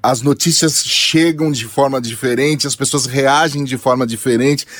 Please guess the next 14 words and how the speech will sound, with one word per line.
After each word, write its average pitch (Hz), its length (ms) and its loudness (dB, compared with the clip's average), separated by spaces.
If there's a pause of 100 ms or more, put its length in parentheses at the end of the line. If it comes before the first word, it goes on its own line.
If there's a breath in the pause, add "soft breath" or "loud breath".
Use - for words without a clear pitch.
(320 loud breath)
E 98 60 -12
tem 139 120 2
os 143 140 2
haters, 135 500 0
né, 139 120 2
Acácio? 131 480 0
Tem 139 120 0
tudo 190 320 -2
isso 190 160 2
pra 175 120 0
você 165 220 2
administrar 156 600 0
junto 151 240 -2
com - 140 -2